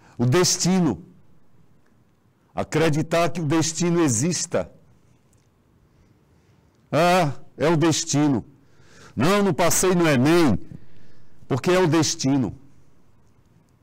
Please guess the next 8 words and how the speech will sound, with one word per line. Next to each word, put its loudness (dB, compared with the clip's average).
Então, 0
estas 0
muletas 2
aqui, -2
elas 2
impedem 0
que 0
nós 2